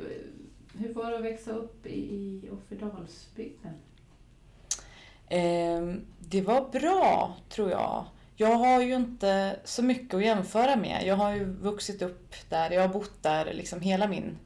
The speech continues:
Speaker 2: eh, uppväxt.
Speaker 1: Mm.
Speaker 2: Eh, det var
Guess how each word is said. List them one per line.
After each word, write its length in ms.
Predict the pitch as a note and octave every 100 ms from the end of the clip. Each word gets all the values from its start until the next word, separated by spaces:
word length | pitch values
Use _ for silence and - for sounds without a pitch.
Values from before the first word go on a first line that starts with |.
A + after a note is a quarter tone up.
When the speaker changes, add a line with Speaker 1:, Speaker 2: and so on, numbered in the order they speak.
| -
Speaker 2:
eh, 360 | - - -
uppväxt. 640 | - - - - - - - - -
Speaker 1:
Mm. 300 | G#3+ F#3+ G3 - -
Speaker 2:
Eh, 880 | D#3+ D#3+ D3+ D3+ D3+ D3+ D#3+ - - - E3+
det 100 | G#3+
var 140 | B3